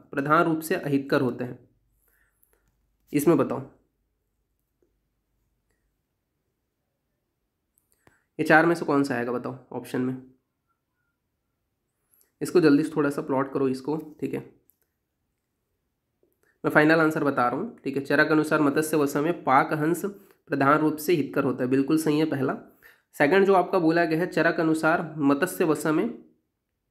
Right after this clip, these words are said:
नहीं, नहीं, नहीं, नहीं, चरक अनुसार जो मत्स्य वसा में पाक हंस प्रधान रूप से हितकर होते हैं। नहीं, पहला स्टेटमेंट गलत है। दूसरा स्टेटमेंट जो बोला गया है, चरक अनुसार मत्स्य वसा में कुंभी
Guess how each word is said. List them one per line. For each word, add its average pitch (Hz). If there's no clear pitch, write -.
नहीं, 139
नहीं, 127
नहीं, 127
नहीं, 131
चरक 156
अनुसार 160
जो 165
मत्स्य 160
वसा 147
में 165
पाक 147
हंस 151
प्रधान 143
रूप 143
से -
हितकर 135
होते 135
हैं। 139
नहीं, 131
पहला 135
स्टेटमेंट 151
गलत 143
है। 165
दूसरा 143
स्टेटमेंट 170
जो 165
बोला 147
गया 143
है, 165
चरक 156
अनुसार 151
मत्स्य 147
वसा 143
में 175
कुंभी 143